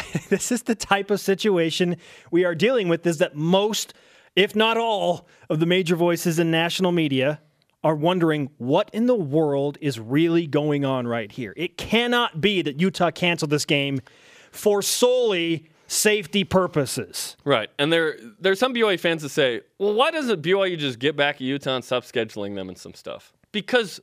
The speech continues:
Speaker 2: B Y U doesn't have the same amount of hubris. Okay?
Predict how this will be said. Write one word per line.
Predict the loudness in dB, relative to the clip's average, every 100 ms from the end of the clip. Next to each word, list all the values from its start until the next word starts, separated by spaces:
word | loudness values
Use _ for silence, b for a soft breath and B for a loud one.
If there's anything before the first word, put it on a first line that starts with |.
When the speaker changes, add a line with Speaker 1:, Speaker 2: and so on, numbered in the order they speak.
| -10
Speaker 2:
B | -4 0
Y | 0
U | 0 0
doesn't | -2 -2
have | -2 -2 -2
the |
same | -6 -4 -4
amount | -4 -4 -6
of | -8
hubris. | -10 -10 -14 -18 -20 _ _ _ _ _ _ -10
Okay? | 0 2 2